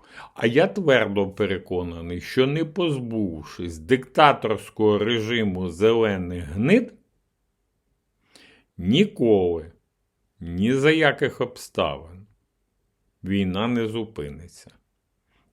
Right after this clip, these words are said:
І жодних рішень не буде. Бо війна — це їхнє життя, це їхнє перебування при владі і можливість красти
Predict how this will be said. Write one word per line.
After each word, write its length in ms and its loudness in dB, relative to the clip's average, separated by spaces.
І 100 0
жодних 520 0
рішень 540 -6
не 100 -12
буде. 380 -18
Бо 280 2
війна — 540 -2
це 220 0
їхнє 600 4
життя, 840 0
це 160 0
їхнє 340 2
перебування 920 2
при 300 0
владі 760 0
і 100 4
можливість 1300 0
красти 920 -2